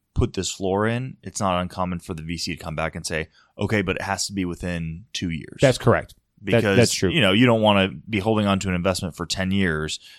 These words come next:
Speaker 1: and then they say, "Okay, great, we're gonna sell for fifty million when you invested at ten million."
Speaker 2: Yeah, if it's been, you know, ten years, that might not be the return they're looking for. This is the reason why it's helpful to have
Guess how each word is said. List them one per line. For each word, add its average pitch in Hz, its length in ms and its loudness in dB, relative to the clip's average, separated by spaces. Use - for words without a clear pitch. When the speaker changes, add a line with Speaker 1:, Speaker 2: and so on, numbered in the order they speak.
Speaker 1:
and 87 120 -4
then 82 560 -2
they 87 180 -4
say, 90 180 -4
"Okay, 92 240 -2
great, 90 280 -2
we're 87 100 -8
gonna 90 160 -6
sell 92 200 -2
for 80 200 -10
fifty 82 260 -10
million 80 300 -4
when 78 100 -6
you 82 140 -2
invested 78 420 -6
at 71 300 -10
ten 92 180 -6
million." 76 400 -6
Speaker 2:
Yeah, 123 220 8
if 85 100 2
it's 98 120 0
been, 110 260 6
you 98 140 2
know, 78 160 -6
ten 101 280 2
years, 92 360 2
that 90 100 -2
might 85 180 -4
not 85 160 -4
be 85 300 -6
the 98 120 -4
return 92 440 -10
they're 85 80 -12
looking 87 380 -14
for. 85 340 -14
This 135 400 6
is 160 100 8
the 139 140 10
reason 123 400 8
why 113 160 8
it's - 160 0
helpful 110 320 2
to 104 100 0
have 101 520 0